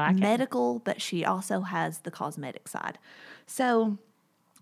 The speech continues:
Speaker 2: I'm fangirling her, whatever. I make an appointment with her just to go talk to her because I'm like,
Speaker 1: Mm-hmm.
Speaker 2: "Look, I'm turning forty.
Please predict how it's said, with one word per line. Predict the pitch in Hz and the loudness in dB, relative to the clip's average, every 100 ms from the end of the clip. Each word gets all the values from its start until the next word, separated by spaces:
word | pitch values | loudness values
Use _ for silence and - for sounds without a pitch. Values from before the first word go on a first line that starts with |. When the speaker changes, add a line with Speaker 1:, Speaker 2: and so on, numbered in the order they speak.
| - | 0
Speaker 2:
I'm | 233 247 | 4 4
fangirling | 247 220 220 208 202 202 202 | 4 2 4 4 4 2 2
her, | 185 185 | 0 0
whatever. | 185 185 180 | 0 2 2
I | 180 | 2
make | 202 220 | 2 2
an | |
appointment | 196 208 208 208 | 0 0 -2 -2
with | 196 | -2
her | |
just | 196 370 | 0 -2
to | - | 0
go | 440 | 0
talk | 427 415 - | 2 0 2
to | 196 | 0
her | 151 | 2
because | 190 220 | 0 0
I'm | 233 | 2
like, | 233 | 4
Speaker 1:
Mm-hmm. | 269 | 6
Speaker 2:
"Look, | 285 240 - | 6 4 -2
I'm | 175 | -10
turning | - 151 196 247 | -8 -4 -2 0
forty. | 262 269 262 254 254 254 | 2 2 2 0 0 -2